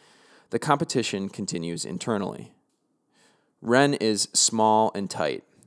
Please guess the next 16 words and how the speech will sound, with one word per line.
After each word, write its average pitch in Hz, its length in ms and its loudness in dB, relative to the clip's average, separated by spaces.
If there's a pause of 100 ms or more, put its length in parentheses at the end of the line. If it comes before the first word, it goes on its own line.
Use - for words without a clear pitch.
(160)
WebAssembly 98 720 2
is 95 360 -4
only 110 280 0
just 113 400 2
out 104 160 8
of 98 120 0
standardization. 95 1040 -4 (580)
WebAssembly's 107 720 2
early 110 300 2
tools 98 480 -4
target 98 400 -2
C 107 400 2
and 95 160 -2
C 110 220 -2
plus - 280 0
plus, - 540 -2